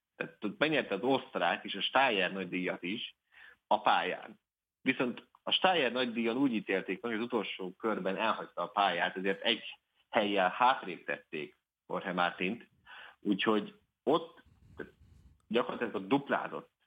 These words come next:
itt Ausztriában, úgyhogy nem írnám le Jorge Martint se. Joan Mirt se,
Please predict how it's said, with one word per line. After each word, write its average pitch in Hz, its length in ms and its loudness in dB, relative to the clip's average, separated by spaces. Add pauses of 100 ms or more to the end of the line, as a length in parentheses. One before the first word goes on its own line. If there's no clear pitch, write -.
(220)
itt - 220 -14
Ausztriában, 87 800 0
úgyhogy 101 520 -2
nem 143 280 0
írnám 98 340 0
le 90 180 0
Jorge 90 280 -2
Martint 90 500 -2
se. - 280 -6 (1400)
Joan 131 420 4
Mirt 107 300 0
se, - 440 0